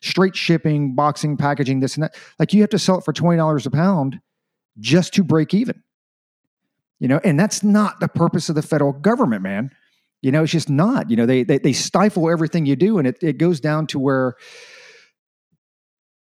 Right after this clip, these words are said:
you've seen this pull, um, you know, between the left and the right, where,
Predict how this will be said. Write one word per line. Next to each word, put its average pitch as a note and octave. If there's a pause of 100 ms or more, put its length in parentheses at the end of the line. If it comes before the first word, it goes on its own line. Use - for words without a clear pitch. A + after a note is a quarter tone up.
you've F3
seen G3
this F3
pull, C#3+ (260)
um, A2 (1300)
you C3+
know, B2
between D3+
the C3+
left D3
and C3
the A#2
right, B2 (180)
where, A#2